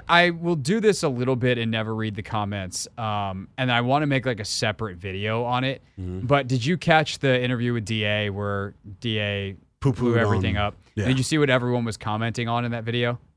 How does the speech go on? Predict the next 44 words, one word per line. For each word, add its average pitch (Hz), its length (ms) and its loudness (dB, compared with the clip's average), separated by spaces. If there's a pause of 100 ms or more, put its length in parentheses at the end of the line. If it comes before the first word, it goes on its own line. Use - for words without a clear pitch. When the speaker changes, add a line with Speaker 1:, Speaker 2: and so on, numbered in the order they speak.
(280)
Speaker 2:
No, 131 260 6
I 107 100 2
didn't 135 160 4
read 135 140 2
the 107 60 -4
comments 104 280 0
on 92 80 0
that 110 100 2
one. 82 220 -6
Speaker 1:
Oh, 113 240 4
so 135 140 -2
there 151 120 6
was 135 120 4
a 143 60 4
woman 143 460 4
who 131 240 4
was 123 260 2
walking 127 340 2
around 113 320 2
behind 170 400 2
us, 98 300 -4
and 120 140 0
it 117 140 -10
looked 123 440 2
like 123 300 0
I 120 200 2
was 110 180 -4
looking 117 480 -2
at 107 200 -4
her. 107 100 -10
Like, 127 160 2
I 120 100 4
kept, 120 240 -4
like, 110 160 -4
checking 123 340 0
her 107 160 -2
out. 110 300 2 (240)
Speaker 2:
<laughs> - 60 -10 (720)
Speaker 1:
It's 135 180 4
not 143 280 10
Speaker 2:
Oh, 120 40 0
Speaker 1:
what 151 200 8
Speaker 2:
man. 110 80 2
Speaker 1:
happened. 165 460 6